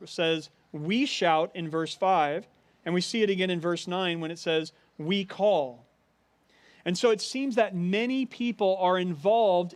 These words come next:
in the worship of Psalm twenty. It's a we statement. It's not somebody speaking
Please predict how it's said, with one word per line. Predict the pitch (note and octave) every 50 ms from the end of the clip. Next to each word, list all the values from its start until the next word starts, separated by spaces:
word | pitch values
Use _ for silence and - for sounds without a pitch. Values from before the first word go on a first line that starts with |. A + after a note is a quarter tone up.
| - -
in | G3+ A3 A#3 A#3+
the | A#3 B3
worship | A#3 F#3+ G3 G#3 G#3 G#3 - - G#3+ G3+ G3+ - -
of | F#3+ F3+ -
Psalm | - - F#3+ F3+ F3 F3 E3+
twenty. | - - G#3 G#3+ G#3 F#3+ E3+ E3+
It's | F3 F3 -
a | F3 D3+ - - - _ _
we | - D#3+ E3 F3 F#3+ A3+ B3 C4 C4+ B3+
statement. | - - - - F3+ D#3+ C#3+ D3 D3+ C#3+ D3 D3+
It's | D3+ - -
not | F3 F3 F3 F3 F3 F3 - _ _
somebody | - - - G#3 G3+ G3+ G3 F#3+ G3 F3+
speaking | - - - F#3+ F3 E3+ E3 - E3 D#3 D#3 D#3 D#3+